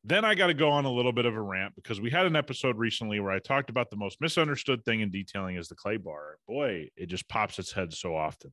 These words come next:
Detailers misunderstand it, but all customers misunderstand it as well. So I get a call from a customer of mine,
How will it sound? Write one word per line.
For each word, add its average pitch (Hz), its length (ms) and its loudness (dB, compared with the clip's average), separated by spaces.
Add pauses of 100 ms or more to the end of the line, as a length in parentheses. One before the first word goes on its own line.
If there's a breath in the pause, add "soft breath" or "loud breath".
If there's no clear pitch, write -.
(100)
Detailers 131 480 -2
misunderstand 107 680 -2
it, 95 140 -4 (360 soft breath)
but 110 200 -4
all 147 220 2 (360)
customers 110 680 -2 (240)
misunderstand 101 580 -4
it 85 40 -6
as 80 100 -10
well. 95 200 -8
So - 120 -14
I 107 60 -6
get 160 160 -2
a - 60 -4
call 101 480 0 (1900)
from 120 640 0 (260)
a - 60 -14
customer 135 480 0
of 104 60 2
mine, 107 500 2